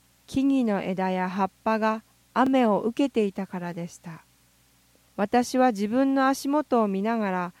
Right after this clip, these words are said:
急いで山を降りることに必死で、自分が全く濡れていなかったことに気がつきませんでした。ふと立ち止まって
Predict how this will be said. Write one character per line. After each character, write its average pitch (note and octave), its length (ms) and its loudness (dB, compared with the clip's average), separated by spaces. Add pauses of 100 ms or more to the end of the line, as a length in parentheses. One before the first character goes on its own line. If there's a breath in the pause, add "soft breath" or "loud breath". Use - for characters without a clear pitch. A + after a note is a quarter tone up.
(160 soft breath)
急 D4+ 380 2
い D4 40 0
で A#3+ 100 2
山 G#3 360 2
を G3+ 40 2
降 G3 80 0
り G3+ 100 0
る G3 100 -4
こ F#3+ 140 -4
と F#3 140 -6
に F3+ 140 -4
必 F#3 220 -8
死 - 240 -8
で、 B3+ 200 -2 (460 soft breath)
自 G#3 100 2
分 A#3 260 4
が A3 120 2
全 G3+ 180 0 (240)
く C#4 120 -2
濡 C4 120 2
れ C4+ 120 4
て C4+ 160 0
い C4+ 40 0
な C#4+ 140 2
か A#3+ 120 -2
っ A3 40 -2
た - 160 -6
こ F#3+ 140 -6
と G3 160 -2
に F3 240 -6 (220 soft breath)
気 - 160 -2
が B3 140 4
つ - 120 -18
き C#4 100 -4
ま C4 160 0
せ C4+ 160 0
ん C4 80 0
で A3 140 -2
し - 120 -14
た。 D#3+ 240 -16 (760)
ふ F4 140 -4
と D#4+ 120 0
立 B3 360 -4
ち - 20 -4
止 A3 100 4
ま A3+ 160 2
っ A3+ 40 -4
て F3 400 -8